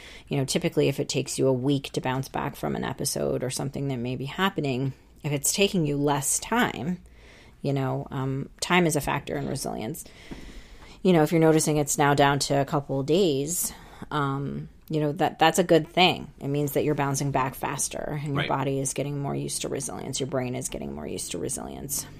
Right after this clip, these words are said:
Speaker 1: Um, so for me, I feel like laughter really helps connect and build that resilience when it comes to the self.
Speaker 2: Yeah, and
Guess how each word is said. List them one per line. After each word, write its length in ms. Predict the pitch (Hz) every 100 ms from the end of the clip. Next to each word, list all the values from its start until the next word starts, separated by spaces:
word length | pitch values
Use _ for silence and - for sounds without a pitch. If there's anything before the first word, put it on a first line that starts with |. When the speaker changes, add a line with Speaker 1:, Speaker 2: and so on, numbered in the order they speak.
| - - -
Speaker 1:
Um, 440 | 147 143 139 131
so 140 | -
for 140 | 147 160
me, 600 | 170 226 214 180 175 170 - - -
I 80 | 160
feel 160 | 165
like 160 | 147 147
laughter 340 | 156 147 -
really 460 | 143 139 147 143 139
helps 480 | - 135 - - - - - - -
connect 640 | - 208 - - - - -
and 240 | 147 147
build 280 | 139 131 135
that 180 | 139 -
resilience 720 | 135 135 127 131 123 139 -
when 120 | 131
it 100 | 135
comes 380 | - 139 - -
to 400 | - - - -
the 80 | -
self. 560 | - - - - - - - - - - - - - - - -
Speaker 2:
Yeah, 180 | 180 175
and 120 | 139